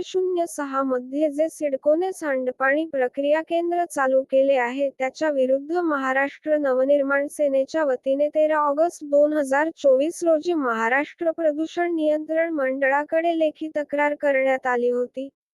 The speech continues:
त्या अनुषंगाने महाराष्ट्र प्रदूषण नियंत्रण मंडळाकडून सिडकोला सदर सांडपाणी प्रक्रिया केंद्राविरोधात नोटीस पाठवण्यात आली आहे.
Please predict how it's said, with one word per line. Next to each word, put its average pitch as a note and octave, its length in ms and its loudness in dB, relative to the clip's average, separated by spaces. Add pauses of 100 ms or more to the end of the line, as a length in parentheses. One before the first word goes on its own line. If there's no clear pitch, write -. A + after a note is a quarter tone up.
(320)
त्या B3+ 140 2
अनुषंगाने C#4 760 2
महाराष्ट्र C4 720 -2
प्रदूषण C4+ 680 0
नियंत्रण C4 560 0
मंडळाकडून C#4 920 0
सिडकोला C#4 580 2
सदर D4 420 0
सांडपाणी C#4+ 720 -2
प्रक्रिया D4 520 -2
केंद्राविरोधात C#4 1040 2
नोटीस C#4+ 460 2
पाठवण्यात C4+ 640 0
आली C4 280 2
आहे. A#3 300 -2